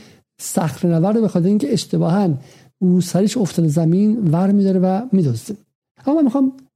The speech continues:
برم و در مورد یک موضوع مهمتر حرف بزنم، موضوعی که اغلب شما اسمش رو شنیدید، موضوع حسین رونقی. حسین رونقی که روز گذشته از زندان آزاد شد.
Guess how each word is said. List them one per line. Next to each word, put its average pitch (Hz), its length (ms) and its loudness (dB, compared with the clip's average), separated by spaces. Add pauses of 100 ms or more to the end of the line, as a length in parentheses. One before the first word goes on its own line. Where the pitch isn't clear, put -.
(340)
برم 233 260 2
و 208 80 2
در 190 80 0
مورد 175 160 2
یک 190 180 -4
موضوع 165 260 2
مهمتر 147 400 0
حرف 120 240 -6
بزنم، 147 240 -8 (360)
موضوعی 156 300 0
که 185 340 -2 (140)
اغلب 160 320 0
شما 147 220 -2
اسمش 139 240 -2
رو 160 280 -2
شنیدید، 131 420 0 (500)
موضوع 156 380 0 (120)
حسین 170 560 0 (100)
رونقی. 139 500 0 (1000)
حسین 156 240 0
رونقی 143 360 2
که 180 340 0
روز 156 220 2
گذشته 147 640 0
از 131 260 0
زندان 131 440 -2
آزاد 117 280 -4
شد. - 180 -12